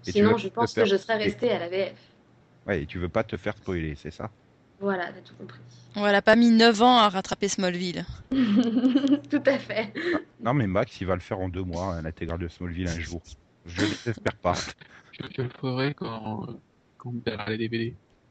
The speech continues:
Speaker 1: Et donc, Céline, toi, euh,
Speaker 3: Oui. Bah, moi,
Speaker 1: quand
Speaker 3: je
Speaker 1: tu
Speaker 3: regarde
Speaker 1: commates
Speaker 3: de temps en temps.
Speaker 1: l'après-midi, euh, voilà, tu commates devant la télé l'après-midi, euh.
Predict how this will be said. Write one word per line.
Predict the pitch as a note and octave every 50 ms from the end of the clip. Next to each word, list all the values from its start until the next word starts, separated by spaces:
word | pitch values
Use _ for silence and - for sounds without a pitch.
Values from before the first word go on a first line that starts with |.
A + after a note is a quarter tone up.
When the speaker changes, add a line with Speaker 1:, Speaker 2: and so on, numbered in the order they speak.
| _ _ _ _ _ _ _ -
Speaker 1:
Et | B2+
donc, | B2 B2+ D3 -
Céline, | - - C#3+ C3+ D#3+ G3 G#3 G3+ F3
toi, | - F#3 F#3 G3 G3+
euh, | F#3+ E3+ D3+ D3+ D3+ D3 D3 D3 D3 C#3+
Speaker 3:
Oui. | B3+ D#4 F#4+ A#4+ C5 _ _ _ _ _ _ _ _ _ -
Bah, | A#3 F#3+ G3 G#3
moi, | G#3 G#3 G#3+ B3 C4
Speaker 1:
quand | C4
Speaker 3:
je | B3+ A#3
Speaker 1:
tu | G#3+
Speaker 3:
regarde | G#3 G#3 G#3 G3 F#3+ G3 - F#3 - A3
Speaker 1:
commates |
Speaker 3:
de | G#3+ - A#2+ -
temps | G#3+
en | G#3
temps. | A#2+ A#2+
Speaker 1:
l'après-midi, | A2+ G2+ A2 C3 D#3+ E3 C#3+ A#2 G#2+
euh, | G2 F#2
voilà, | F2+ F#2 G2+ G#2+ C3+ B2 E2+ E2+ E2+ -
tu | - -
commates | - - G2 G#2 G#2 F2+
devant | F2+ G2 F#2+ G2 F#2+
la | F#2+ F#2
télé | G2+ G#2 G2+ G2
l'après-midi, | G2 F#2+ - - - F#2+ F#2+ F#2+ G2+ A#2 C3+ C#3 C3+ B2+ A2+
euh. | F#2 F2+ F2 E2 D#2